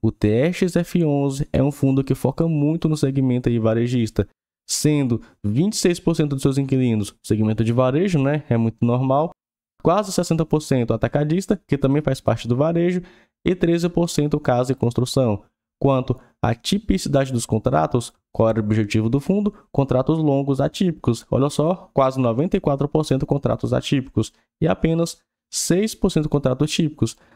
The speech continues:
Dá uma segurança a mais para o cotista, né? Quanto à diversificação por inquilinos, temos aqui vários inquilinos, ó,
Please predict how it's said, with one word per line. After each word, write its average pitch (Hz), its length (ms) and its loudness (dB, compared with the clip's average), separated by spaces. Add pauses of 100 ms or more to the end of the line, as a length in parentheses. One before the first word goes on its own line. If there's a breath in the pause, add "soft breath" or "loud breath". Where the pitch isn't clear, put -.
(140 soft breath)
Dá 127 120 2
uma 156 80 2
segurança 160 480 0
a - 20 2
mais 143 200 0
para 139 160 0
o 139 40 0
cotista, 139 480 0
né? 147 180 0 (380)
Quanto 143 400 0
à 127 120 2
diversificação 131 640 0
por 117 160 0
inquilinos, 139 600 0 (320)
temos 127 220 2
aqui 127 400 0 (260)
vários 160 380 0
inquilinos, 156 500 0
ó, 110 220 2